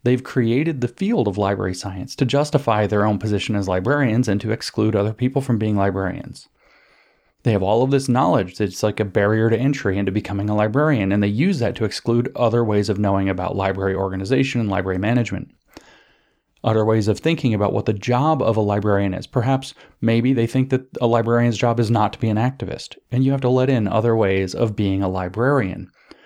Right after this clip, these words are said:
Because otherwise it's a structure of power. It is a sys-,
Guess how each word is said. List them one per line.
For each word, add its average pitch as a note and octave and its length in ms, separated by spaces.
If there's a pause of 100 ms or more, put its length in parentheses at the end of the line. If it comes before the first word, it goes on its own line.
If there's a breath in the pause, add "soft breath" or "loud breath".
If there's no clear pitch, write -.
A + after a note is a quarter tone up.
(300 loud breath)
Because D3+ 240
otherwise E3+ 320
it's A#2+ 160
a C3 60
structure G#2 520
of - 220
power. A#2+ 480
It G#2 140
is A#2 140
a - 20
sys-, - 380